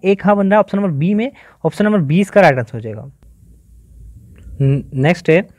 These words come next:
एक पिता अपने पुत्र से तीन गुना बड़ा है, तो देखिए, यहाँ पर क्या हुआ है, इसको हम करेंगे, कैसे करेंगे इसको हम, देखिए, ठीक है, इसको देखिए हम करेंगे,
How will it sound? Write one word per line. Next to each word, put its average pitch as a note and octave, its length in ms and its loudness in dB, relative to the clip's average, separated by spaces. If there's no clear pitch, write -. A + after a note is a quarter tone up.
एक A3 200 0
पिता G3+ 260 4
अपने G3+ 240 0
पुत्र F3+ 280 -4
से G3+ 160 0
तीन E3+ 280 -2
गुना F3+ 200 -2
बड़ा C3 220 0
है, G#2 200 -12
तो F#3+ 100 -2
देखिए, G3 200 4
यहाँ E3 280 2
पर G3+ 160 0
क्या F#3+ 160 2
हुआ D#3 220 2
है, F3 140 0
इसको D#3+ 220 -6
हम F#3 100 0
करेंगे, E3 420 -2
कैसे D#3+ 240 -2
करेंगे B2 300 -2
इसको G#2+ 220 -14
हम, G#2 160 -14
देखिए, A#2 320 -10
ठीक F3 180 -4
है, F3 80 2
इसको G#3 220 0
देखिए A3+ 220 4
हम A3 60 -2
करेंगे, F#3 320 0